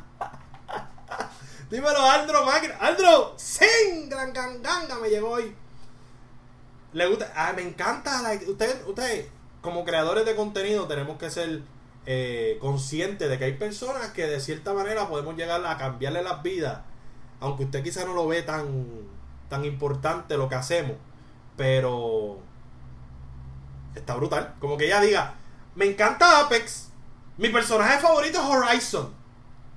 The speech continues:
¿What? Mi personaje favorito es Horizon.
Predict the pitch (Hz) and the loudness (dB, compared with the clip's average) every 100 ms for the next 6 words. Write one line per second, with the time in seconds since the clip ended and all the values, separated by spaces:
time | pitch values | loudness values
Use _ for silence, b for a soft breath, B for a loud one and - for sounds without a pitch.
0 | - - 131 415 453 - - - - - | -18 -10 4 6 6 2 -8 -12 -20 -20
1 | - - - - - - - - - - | -20 -20 -20 -20 -20 -20 -20 -20 -18 0
2 | 254 349 392 381 370 339 370 403 392 381 | 6 6 8 6 4 2 2 4 4 6
3 | 381 403 - 262 349 339 349 370 - 330 | 6 4 4 4 6 8 8 8 4 4
4 | 330 254 | 2 0